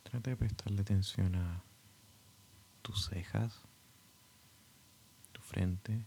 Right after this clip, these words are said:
si está fruncida o no, si hay alguna tensión. Y trata conscientemente de relajarlas con un suspiro. Cada vez que respires,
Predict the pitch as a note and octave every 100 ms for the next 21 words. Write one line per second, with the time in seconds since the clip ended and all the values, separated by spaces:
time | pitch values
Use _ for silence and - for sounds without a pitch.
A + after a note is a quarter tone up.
0 | - - - - A#2 A2+ G#2 - - -
1 | - - - - - - - G#2+ - A2+
2 | A2 G#2 G2 F#2 F#2+ G#2 G2 - - -
3 | - - - - - - A2 A#2 A#2 A#2
4 | A#2 G#2+ G2+ - F2 E2+ - - - -
5 | - - - - - - - - - -
6 | - A#2+ A#2+ A#2+ A#2 A2 - A2 G#2+ G#2
7 | G2+ G2 G2 - F#2+ F#2 F2+ - - -
8 | - - - - - - G2 F#2 - F#2
9 | E2+ - - - - - - G#2 G2+ F#2+
10 | F#2+ - - - - B2 G#2 - F#2 F#2
11 | F2+ - - - - - - - - -
12 | - - - - - - - - - -
13 | - - - - - - - - - -
14 | - - - - - - - - F#2 F#2+
15 | F#2 - G2+ G2 - G2 G#2+